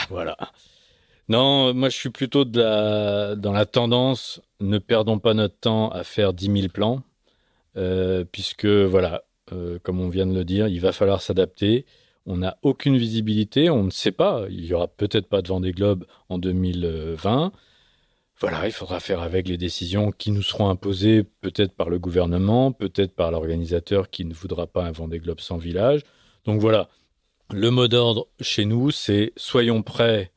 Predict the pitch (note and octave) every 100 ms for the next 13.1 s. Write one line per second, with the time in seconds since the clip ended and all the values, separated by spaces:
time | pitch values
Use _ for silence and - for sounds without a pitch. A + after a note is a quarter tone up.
0 | _ _ _ _ - A2+ G#2+ G2+ G2 F#2
1 | F#2 A2+ E3 D3 _ _ _ _ _ _
2 | G#2+ F2+ E2+ F#2 - G2 G2 G2 G#2+ G2
3 | - - F#2+ F#2 F2 A2 A2 - F#2+ G2
4 | F#2 F2 G#2 A2 C3 D3 _ _ _ _
5 | _ - F2 E2+ - - A2+ C3 _ _
6 | _ _ _ - F#2+ F#2+ F#2+ _ - B2+
7 | C#3 B2+ - - F3 F#3+ E3+ - A2 A#2
8 | - C3+ A2+ G2 - _ B2 B2+ A2 A#2
9 | - - A#2+ A2+ G#2+ G#2+ G#2+ G2+ - A#2+
10 | G2+ F2+ F#2+ F#2+ F#2+ F#2 F#2 G#2+ G2 F#2
11 | G#2+ F#2+ G2 F#2 F2+ F#2+ - A2 - A2
12 | A2 G#2 A#2 G2+ F#2 F#2+ F#2+ F2+ G#2 C#3+